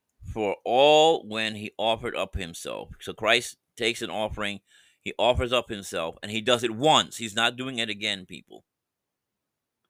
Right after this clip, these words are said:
Once for all when he offered up himself. For the law appoints men in their weakness as high priests. So the law appoints weak men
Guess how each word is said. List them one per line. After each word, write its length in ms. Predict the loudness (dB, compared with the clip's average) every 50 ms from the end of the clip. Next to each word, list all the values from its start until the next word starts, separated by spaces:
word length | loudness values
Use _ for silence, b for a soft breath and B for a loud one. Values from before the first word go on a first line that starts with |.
| _ _ _ _ _ _ _ _ _ _ -8
Once 260 | -4 -4 -4 -4 -4
for 140 | -4 -4 -2
all 320 | 0 2 2 0 0 -2
when 140 | -4 -6 -8
he 80 | -6
offered 320 | -4 -4 -4 -2 -2 -4 -4
up 160 | -6 -6 -8
himself. 460 | -10 -12 -12 -12 -12 -12 -12 -14 -16 -20 -20 _ _ _ _ _ _ _ _ _ _ _ _ _ _ -10
For 100 | -8 -6
the 80 | -4
law 280 | 0 4 6 6 6 6
appoints 440 | 4 2 -2 -2 -2 -4 -4 -8 -10
men 260 | -8 -6 -6 -4 -4
in 140 | -6 -6 -6
their 140 | -6 -6
weakness 400 | -6 -6 -6 -6 -6 -8 -10 -8
as 120 | -10 -10 -8
high 220 | -6 -4 -4 -4
priests. 380 | -4 -8 -10 -10 -10 -12 -12 -10
So 160 | -10 -10 -10
the 180 | -10 -10 -10 -8
law 480 | -4 0 2 4 4 4 2 -2 -8 _ _ _ _ _ _ _ _ _ _ _ -14
appoints 440 | -14 -12 -8 -4 -4 -4 -4 -4 -4
weak 260 | -4 -4 -4 -4 -4
men 380 | -2 0 0 0 0 -4 -8